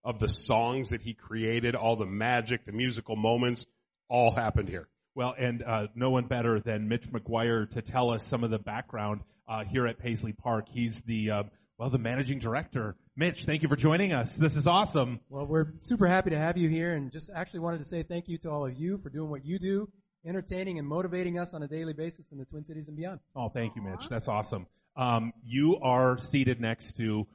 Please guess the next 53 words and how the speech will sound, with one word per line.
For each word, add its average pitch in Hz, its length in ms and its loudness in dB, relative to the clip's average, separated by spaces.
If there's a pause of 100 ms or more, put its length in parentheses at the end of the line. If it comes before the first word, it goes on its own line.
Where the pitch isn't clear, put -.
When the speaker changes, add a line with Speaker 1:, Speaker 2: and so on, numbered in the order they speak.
(120)
Speaker 2:
one 120 240 2
of 120 180 2
the 120 120 0
artifacts 123 480 0
we're 117 100 -2
gonna 113 160 -2
cover, 113 440 2
uh, 104 100 0
during 113 240 2
this 107 120 0
podcast. 117 500 -4 (200)
We're 143 120 -2
gonna 143 120 2
post 151 320 2
photos 160 340 6
of 117 100 2
this 120 200 0
on 131 140 -2
our 123 80 2
social 123 340 -2
media 123 300 4
so - 100 -4
you 123 100 2
can 120 160 -4
see 160 300 0
it 113 180 0 (160)
if 135 120 -6
you're 127 120 4
listening 156 360 4
right 123 160 4
now 117 140 2
going, 113 260 2 (300)
"Hmm, 208 160 -6 (160)
well, 180 380 -2
I'm 165 480 0
wondering 202 320 4
what 196 160 4
that 175 160 4
looks 202 200 4
like." 262 180 4
Speaker 4:
<laughs> 139 60 0
Speaker 2:
We'll 151 160 8
post 151 280 2
a - 60 -2
photo. 123 520 4 (560)
Can 185 120 2
you 170 40 2
give 202 160 4
us 226 140 4
the 180 60 0
background 165 420 2
on 123 180 2
this? 135 380 2